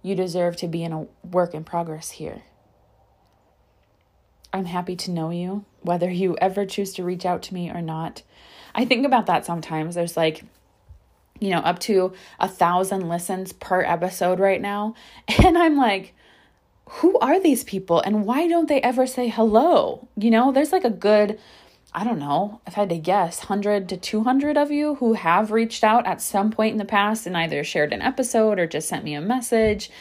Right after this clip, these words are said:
And I'm like, "Where are the rest of you? <laughs> Like, why are you just lurking? I wanna interact with you." But to whatever degree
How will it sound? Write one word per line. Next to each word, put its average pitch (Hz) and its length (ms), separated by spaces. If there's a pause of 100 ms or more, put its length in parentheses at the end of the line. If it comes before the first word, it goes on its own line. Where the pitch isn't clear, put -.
(400)
And 226 80
I'm 214 60
like, 196 180 (440)
"Where 233 340
are 330 60
the 269 140
rest 185 360
of 170 120
you? 120 360
<laughs> - 40 (400)
Like, 370 220
why 262 460
are 359 80
you 330 180
just 269 200
lurking? 208 800 (460)
I 254 80
wanna 262 300
interact 226 560
with 220 160
you." - 360 (800)
But 196 520
to 294 120
whatever 247 300
degree 190 600